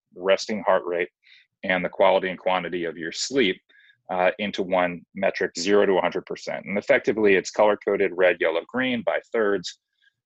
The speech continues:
And it's just another data point for you to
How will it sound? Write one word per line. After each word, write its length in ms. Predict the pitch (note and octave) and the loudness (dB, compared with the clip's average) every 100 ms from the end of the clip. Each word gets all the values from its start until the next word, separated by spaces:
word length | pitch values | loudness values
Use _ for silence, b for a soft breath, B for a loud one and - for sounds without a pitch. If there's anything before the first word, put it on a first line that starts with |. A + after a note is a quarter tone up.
| _ | _
And 340 | C3 A#2+ A#2+ - | 0 2 2 -2
it's 180 | - - | -10 -8
just 220 | C#3+ - | -6 -4
another 300 | B2+ A#2+ A2 | -4 -2 -4
data 320 | F#2 A#2+ D3+ | -2 -2 -2
point 300 | - G#2 G2 | -6 -6 -6
for 120 | - | -8
you 340 | F#2 F#2 F#2+ F#2 - - | -6 -4 -4 -6 -12 -6
to 400 | F#2 F2+ F2+ | -2 0 -2